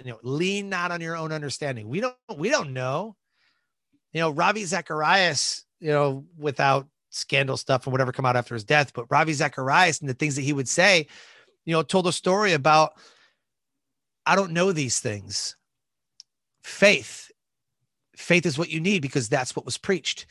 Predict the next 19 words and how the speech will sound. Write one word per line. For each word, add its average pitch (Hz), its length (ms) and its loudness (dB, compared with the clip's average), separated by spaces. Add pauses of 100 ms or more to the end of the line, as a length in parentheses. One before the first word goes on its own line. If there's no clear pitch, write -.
(360)
Faith - 480 0
is 170 120 -2
not 170 140 -2
the - 200 -4
absence 170 580 2
of 123 160 -6
doubt. 143 320 4
Faith 170 260 0
is 135 140 -2
the 139 160 -2
overcoming 139 760 -2
of 104 160 -8
doubt. 95 320 0 (960)
And 139 120 0
Ravi 185 220 6
Zacharias 175 680 2
told 160 160 -2
a 139 40 -2
story 160 720 0